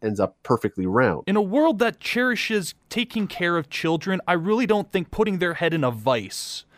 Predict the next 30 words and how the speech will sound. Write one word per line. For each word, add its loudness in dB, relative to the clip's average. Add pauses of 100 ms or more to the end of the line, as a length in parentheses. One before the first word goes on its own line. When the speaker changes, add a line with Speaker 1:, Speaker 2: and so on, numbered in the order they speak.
(360)
Speaker 2:
is -2 (960)
too -2
good 0
for -2
their -4
development. 4
Speaker 1:
Uh, -16 (240)
it 8
doesn't 10
sound 12
like 10
it 8
harms 8
the 4
child 4
at -2
all. -4
Speaker 2:
I'd 0
hope 2
not, 2
but 4
even 2
Speaker 1:
It 2
Speaker 2:
then. 6
Speaker 1:
just, 8
it 4
just 6
keeps 0
it 0
from, 4